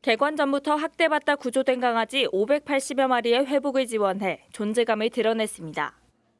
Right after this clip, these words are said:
반려동물 테마파크는 동물 보호와 복지를 바탕으로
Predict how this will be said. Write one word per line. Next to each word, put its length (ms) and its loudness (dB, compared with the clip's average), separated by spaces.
반려동물 580 0
테마파크는 840 -2
동물 360 -2
보호와 500 2
복지를 460 -2
바탕으로 680 0